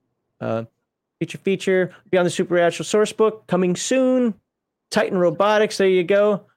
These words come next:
I kinda like that cover. It's, it's, I don't, there's something about the Rift's robots that make me annoyed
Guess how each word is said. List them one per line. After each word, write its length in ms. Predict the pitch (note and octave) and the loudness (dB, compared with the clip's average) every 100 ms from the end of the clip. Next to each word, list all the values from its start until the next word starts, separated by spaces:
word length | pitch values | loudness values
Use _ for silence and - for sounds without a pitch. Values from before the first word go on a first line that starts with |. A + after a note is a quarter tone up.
| - | -14
I 40 | |
kinda 220 | D#3 C4 F3 | -4 0 0
like 160 | G3 | 0
that 140 | D#3 - | -2 0
cover. 240 | E3 C3+ | -2 0
It's, 140 | B2+ F3+ | -2 -4
it's, 140 | D#3+ - | -6 -2
I 80 | G3+ | 0
don't, 180 | A#3 - - | 0 -2 -6
there's 140 | G#3 - | -4 0
something 360 | B3+ B3+ D4+ | -2 0 0
about 460 | C#4+ C4 A#3+ - _ _ _ _ _ _ _ | 2 2 0 -2 _ _ _ _ _ _ _
the 120 | F3 | 0
Rift's 360 | D#3+ F3 A3 - | 2 2 0 0
robots 540 | D#3+ E3 E3 F#3+ F#3+ | 2 2 2 0 0
that 160 | - - | -2 -2
make 320 | E3 E3+ F3 | 0 0 0
me 240 | G3 F3 F3 | 0 0 0
annoyed 560 | D#3 D3+ C#3+ C#3+ F#3+ G3 | 0 0 2 2 0 -2